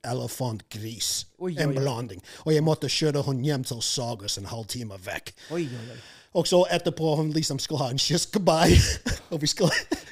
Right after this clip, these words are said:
Speaker 1: vi skulle bytte telefonnummers.
Speaker 2: Ah,
Speaker 1: Og jeg, "Hæ? Vi snakkes, det var hyggelig." Så, og det er på grunn av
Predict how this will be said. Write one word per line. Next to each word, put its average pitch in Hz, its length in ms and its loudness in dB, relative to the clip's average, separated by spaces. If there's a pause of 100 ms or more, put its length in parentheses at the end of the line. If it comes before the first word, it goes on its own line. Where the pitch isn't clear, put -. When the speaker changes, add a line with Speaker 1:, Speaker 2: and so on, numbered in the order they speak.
Speaker 1:
vi 311 60 6
skulle 185 280 6
bytte 185 220 2
telefonnummers. 185 920 6
Speaker 2:
Ah, 269 160 -8 (220)
Speaker 1:
Og 277 80 -4
jeg, 269 100 0
"Hæ? 285 600 2 (360)
Vi 262 180 0
snakkes, 285 760 2 (120)
det 247 100 4
var 277 100 10
hyggelig." 302 600 6 (240)
Så, 262 160 6 (320)
og 185 120 6
det 240 100 10
er 226 60 6
på 170 140 0
grunn 185 160 8
av 143 60 -2